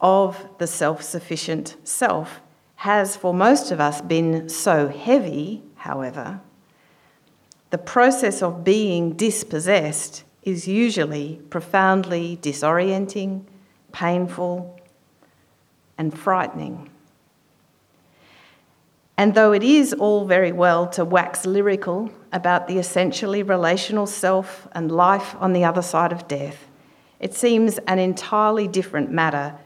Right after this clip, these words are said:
to lose your driver's license and your home, to need strangers to shower you and wipe your backside, and even as your mind falters,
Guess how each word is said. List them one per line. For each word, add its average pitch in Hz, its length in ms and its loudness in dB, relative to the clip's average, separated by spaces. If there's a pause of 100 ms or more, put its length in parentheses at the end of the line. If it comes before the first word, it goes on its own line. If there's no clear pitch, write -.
(120)
to 185 100 -4
lose 185 320 0
your 175 100 0
driver's 175 500 0
license - 720 -8 (160)
and 160 180 -2
your 165 120 0
home, 151 580 0 (1500)
to - 120 -4
need 185 260 2
strangers 202 680 2
to 160 100 -6
shower 190 420 0
you 147 380 -4
and 165 160 -4
wipe 185 320 2
your 175 120 -2
backside, 156 760 -8 (180)
and 160 220 -2
even 220 460 4
as 175 260 -2
your 160 120 0
mind 156 360 2
falters, 151 640 -4